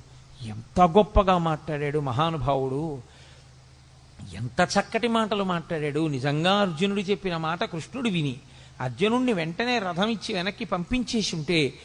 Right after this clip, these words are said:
కురుక్షేత్ర సంగ్రామం జరగకపోతే అంత నెత్తురు వరదలై పారదుగా, అంతమంది చచ్చిపోరుగా, ప్రశాంతంగా ఉంటుందిగా. మరి ఎందుకు కృష్ణ పరమాత్మ అంతగా పట్టుపట్టి మరీ కురుక్షేత్ర యుద్ధం చేయించినట్టు,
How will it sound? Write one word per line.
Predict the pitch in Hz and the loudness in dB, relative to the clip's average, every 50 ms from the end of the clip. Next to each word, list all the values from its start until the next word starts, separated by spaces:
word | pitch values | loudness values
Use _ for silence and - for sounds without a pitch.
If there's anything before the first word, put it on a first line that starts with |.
| - - - - - - | -20 -20 -20 -20 -6 -4
కురుక్షేత్ర | 147 170 185 - - - 214 226 226 - 233 | -2 -2 -2 -4 2 4 4 4 4 2 0
సంగ్రామం | 233 - 240 240 240 254 254 254 254 247 233 220 | 0 0 0 2 4 4 4 6 4 4 2 2
జరగకపోతే | 202 202 185 180 175 160 160 151 165 156 - - 170 175 165 143 147 - - - - - - - - - 139 | 0 0 -2 -2 -4 -6 -2 0 0 0 0 0 2 4 4 2 2 -2 -8 -16 -18 -20 -20 -20 -6 -2 0
అంత | 151 185 208 214 202 202 196 185 175 165 - - 165 156 147 156 - - - | 2 2 2 2 0 0 -2 -2 -4 -6 -4 -4 -2 -2 -2 -4 -8 -8 -6
నెత్తురు | 147 151 160 160 - - - 277 277 | -4 -2 -2 -2 -4 -2 -2 0 0
వరదలై | 262 226 208 190 202 196 240 233 240 226 220 | 2 0 0 -2 2 4 4 4 4 2 0
పారదుగా, | - 214 196 190 208 202 233 208 226 247 277 - - - - - - - - - - - - - 170 | 0 0 0 0 0 -2 -2 -2 -2 -4 -4 -8 -14 -18 -20 -20 -20 -20 -20 -20 -20 -20 -4 -2 0
అంతమంది | 190 220 226 - - 220 190 180 180 190 220 226 247 | 0 0 -2 0 0 0 0 2 0 -2 -2 -2 -2
చచ్చిపోరుగా, | - - 214 180 - - 202 190 233 233 240 233 254 277 311 - - - - - - - - - - - - | 0 0 -2 0 -2 -2 2 4 4 4 4 2 0 -2 -2 -6 -14 -18 -20 -20 -20 -20 -20 -20 -16 -6 -4
ప్రశాంతంగా | 165 160 - 208 202 214 226 240 233 - 254 247 247 254 247 | -2 0 2 2 2 2 0 -2 -4 -6 -6 -2 0 0 0
ఉంటుందిగా. | 233 226 214 - 247 233 247 233 262 277 302 - - - - - - - - - 214 | 0 0 -2 -4 -2 -2 0 0 0 0 -2 -6 -12 -20 -20 -20 -20 -20 -2 2 2
మరి | 247 254 | 4 4
ఎందుకు | 208 185 208 247 294 330 330 339 311 | 4 2 2 2 2 2 2 2 2
కృష్ణ | - 254 214 - - 285 | 0 -2 -4 -2 -2 0
పరమాత్మ | 277 294 277 262 254 247 233 220 - - 254 277 302 - - | 2 4 4 4 4 2 0 0 -2 0 0 0 0 0 -4
అంతగా | 156 175 208 240 262 262 - - 277 269 262 262 262 | -4 -4 -2 -4 -4 -6 2 4 4 6 6 6 4
పట్టుపట్టి | - - - 226 - - - - 269 220 - 262 - - - 277 262 | 4 4 2 2 2 2 0 -2 0 4 4 4 4 4 0 2 4
మరీ | 247 262 262 262 262 262 | 4 6 6 6 4 2
కురుక్షేత్ర | - 262 254 254 196 - - 240 247 - - 247 247 | 2 0 0 0 -2 2 2 2 2 4 4 2 2
యుద్ధం | 240 233 180 156 190 233 240 | 2 0 2 4 4 4 4
చేయించినట్టు, | - 233 226 233 233 208 180 233 208 175 156 - 127 | 0 -2 -2 -2 -4 -2 -4 -2 -4 -4 -6 -6 -12